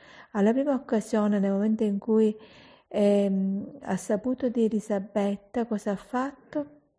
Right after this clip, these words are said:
Si è messa subito in cammino, eh, per servire la cugina Elisabetta.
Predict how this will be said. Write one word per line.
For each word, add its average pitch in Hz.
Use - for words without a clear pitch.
Si -
è 208
messa 208
subito 247
in 214
cammino, 226
eh, 196
per 247
servire 208
la 208
cugina 190
Elisabetta. 185